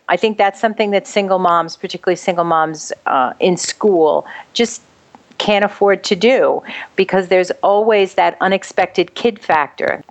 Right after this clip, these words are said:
Kids get sick, the kids fall down, the kids have some kind of,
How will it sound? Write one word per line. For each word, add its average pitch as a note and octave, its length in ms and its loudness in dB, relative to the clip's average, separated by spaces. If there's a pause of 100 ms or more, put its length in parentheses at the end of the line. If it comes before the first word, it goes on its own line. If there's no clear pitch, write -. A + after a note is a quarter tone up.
(100)
Kids F3+ 260 -2
get D#3+ 220 0
sick, - 340 -2
the - 60 -2
kids F#3 360 -2
fall D#3+ 280 2
down, F#3+ 460 0
the E3 60 -2
kids E3+ 300 -2
have D#3 500 0 (340)
some F3 280 -4
kind E3+ 340 -4
of, D#3 300 -4